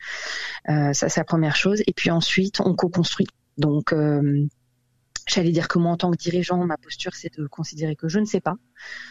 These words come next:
Donc, je ne dis pas à mes collaborateurs que je sais, puisque la preuve, on navigue à vue. Euh, qu'en revanche, on va du coup avancer ensemble, en co-construisant ensemble. Donc, en les impliquant, euh, au quotidien, euh, dans ce qui se passe, euh, bah, je,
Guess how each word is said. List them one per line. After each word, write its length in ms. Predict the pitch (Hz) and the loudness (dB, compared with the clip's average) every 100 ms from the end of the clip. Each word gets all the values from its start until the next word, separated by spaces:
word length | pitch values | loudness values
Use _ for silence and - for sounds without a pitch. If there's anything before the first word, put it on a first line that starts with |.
| - | -14
Donc, 100 | 156 | -8
je 80 | 143 | 0
ne 80 | 156 | 0
dis 140 | 160 | 2
pas 80 | 175 | 0
à 40 | 180 | -2
mes 180 | - - | -2 -4
collaborateurs 680 | - 170 156 160 151 156 | 0 0 0 -2 -2 -4
que 100 | - | -4
je 120 | 156 | -4
sais, 200 | 147 - - | -2 -4 -6
puisque 220 | - - | -8 -4
la 120 | 151 | -2
preuve, 260 | 135 165 151 | 0 0 0
on 80 | 175 | 0
navigue 400 | 165 175 156 151 | 0 0 -2 0
à 60 | 147 | -2
vue. 220 | 160 208 - - - - - - | -2 -6 -10 -16 -14 -14 -12 -4
Euh, 100 | 151 | -2
qu'en 140 | - - | -4 -6
revanche, 300 | 139 175 - | -2 -2 0
on 40 | 160 | 0
va 120 | 147 | 0
du 100 | 151 | -2
coup 160 | - | 0
avancer 380 | 185 156 151 - | 0 0 -2 0
ensemble, 380 | 156 - 165 180 | -2 0 0 0
en 60 | 156 | 0
co-construisant 680 | 160 - 160 - 156 165 | -4 -6 -6 -4 -2 0
ensemble. 320 | 151 - 147 147 | -2 -4 -4 -4
Donc, 120 | - | -2
en 40 | 170 | 0
les 200 | 165 175 | 0 0
impliquant, 680 | 170 - 180 185 196 214 | -2 -2 -2 0 0 0
euh, 80 | 151 | 0
au 80 | 151 | -2
quotidien, 580 | - 180 - 160 175 208 - - - - | -2 -4 -2 0 0 -2 -8 -14 -14 -6
euh, 220 | 156 151 | 0 0
dans 260 | 143 156 165 | 0 0 0
ce 140 | 143 | -2
qui 80 | - | -6
se 100 | 156 | -8
passe, 400 | - 175 208 - - 156 | -4 -4 -2 -4 -4 -2
euh, 800 | 151 143 143 143 143 147 - - | -2 0 0 0 0 0 -2 -2
bah, 320 | 143 147 147 | -2 0 0
je, 160 | 143 | -2